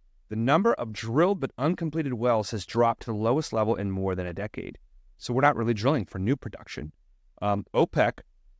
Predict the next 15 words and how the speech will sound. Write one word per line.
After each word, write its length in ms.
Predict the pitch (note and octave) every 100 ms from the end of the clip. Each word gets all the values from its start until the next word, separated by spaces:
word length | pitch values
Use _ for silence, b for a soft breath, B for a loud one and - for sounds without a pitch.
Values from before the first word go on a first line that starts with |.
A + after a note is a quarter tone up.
| -
they 220 | - B2+
haven't 280 | D#3 A#2 G2
put 140 | A2+ G2
on 160 | F#2
any 120 | F2+
new 160 | F2 E2+
production. 540 | - E2+ - - C#3 - _ _ _ -
So 580 | - C3 B2 A#2 A2+ - _ _ -
there 100 | A#2+
could 120 | G#3
be 120 | B3+
an 100 | C4 -
oil 160 | A3+
price 300 | A3 G3+ E3+
spike. 420 | - - F#2+ -